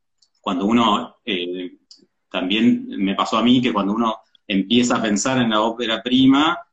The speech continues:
tiene una presión muy grande y tiene que empezar a despojarse de todas, de muchas demás cosas que, que las que tiene que crear, digamos. Así que,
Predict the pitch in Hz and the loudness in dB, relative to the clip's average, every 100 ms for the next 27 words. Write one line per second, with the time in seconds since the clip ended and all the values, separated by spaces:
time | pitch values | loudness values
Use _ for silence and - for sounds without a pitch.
0 | _ _ 113 113 110 107 113 123 120 120 | _ _ -2 0 0 -2 0 4 4 4
1 | 120 143 156 - 120 120 107 101 - 123 | 2 2 0 0 0 0 -2 -4 -4 -2
2 | 127 104 104 - - - 127 120 - 98 | -2 -4 -6 -12 -10 -4 -4 -4 -6 -8
3 | 95 107 107 107 _ 98 101 107 104 104 | -6 -6 -6 -8 _ -8 -6 -6 -6 -4
4 | 110 - 247 240 131 110 98 90 185 _ | -4 -2 -2 0 -2 -2 -2 -4 -10 _
5 | _ _ _ - 92 90 - 90 95 104 | _ _ _ -10 -8 -8 -6 -4 0 0
6 | 98 90 98 104 101 98 92 95 95 95 | 0 -2 -2 -2 -2 -4 -4 -4 -6 -8
7 | 95 113 113 107 95 | -8 -4 -2 -2 -4